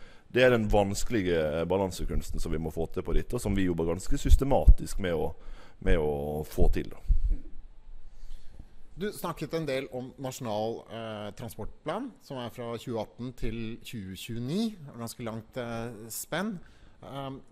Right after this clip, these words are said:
Speaker 2: kan du si, bare, for det, det er ikke alle som vet hva Nasjonal transportplan er. Kan du bare si noen få ord om hva det er? Og gjerne vinklet <laughs> på, på digitalisering.
Speaker 1: Ja, det er jo, eh,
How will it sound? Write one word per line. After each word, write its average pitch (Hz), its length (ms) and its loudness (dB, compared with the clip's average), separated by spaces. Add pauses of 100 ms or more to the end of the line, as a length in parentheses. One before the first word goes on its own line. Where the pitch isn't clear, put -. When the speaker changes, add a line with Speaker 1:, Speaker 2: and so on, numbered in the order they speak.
Speaker 2:
kan 165 220 -8
du - 80 -2
si, 175 560 -8
bare, 156 320 -4
for 147 160 -4
det, 120 160 -4
det 135 80 -2
er - 80 -8
ikke - 100 -6
alle 110 220 -4
som 135 160 -6
vet 123 180 -4
hva 117 140 -8
Nasjonal 113 500 -6
transportplan 123 640 -8
er. 190 320 -4
Kan 160 140 -6
du 156 80 -6
bare 160 100 0
si 135 300 -8
noen 151 180 -6
få 139 140 -6 (100)
ord 131 240 -4
om 131 160 -6
hva 120 220 -2
det 165 160 -2
er? 233 160 -8 (260)
Og 156 120 -4
gjerne 147 320 0
vinklet 139 440 -4 (140)
<laughs> - 180 10
på, 120 140 4 (260)
på 120 160 0
digitalisering. 139 800 -2 (760)
Speaker 1:
Ja, - 120 -12
det 165 160 -6
er 156 80 -4
jo, 135 220 -2 (100)
eh, 110 220 -2